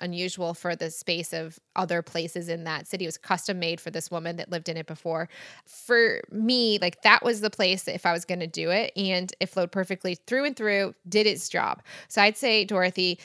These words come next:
set that standard so high that you're so detached from this specific house that you're more attached to the caliber of the cream of the crop that you want, that you're just about seeing if this place flows at that high standard. And if it doesn't, let it go.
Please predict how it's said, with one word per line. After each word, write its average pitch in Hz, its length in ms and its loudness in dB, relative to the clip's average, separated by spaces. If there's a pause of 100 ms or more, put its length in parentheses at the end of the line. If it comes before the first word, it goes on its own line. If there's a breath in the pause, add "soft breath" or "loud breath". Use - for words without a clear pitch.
set - 320 2
that 240 160 4
standard 202 400 0
so 180 220 0
high 165 500 0
that - 140 -6
you're 196 120 0
so 226 240 0
detached 214 680 0
from 214 220 -2
this 208 180 -2
specific - 720 -2
house - 440 -4 (380 loud breath)
that 233 180 -2
you're 247 140 2
more 247 240 0
attached 254 520 0
to 233 180 -4
the 196 260 -8
caliber 226 880 4
of 170 140 -2
the 185 100 -2
cream 294 340 -6
of 196 120 -4
the 156 60 -4
crop 247 360 0
that - 200 -6
you 185 120 -4
want, 190 500 0 (280 loud breath)
that - 180 -2
you're 247 100 -2
just 285 220 -4
about 240 320 2
seeing 214 320 2 (160)
if 208 200 0
this 196 200 0
place 185 340 -2
flows 180 480 0
at 175 120 -4
that 165 140 0
high 165 140 -4
standard. 180 420 -4
And 170 120 -8
if 170 100 -8
it 165 140 -12
doesn't, 269 440 -2
let 180 140 -2
it 180 120 -4
go. 208 220 0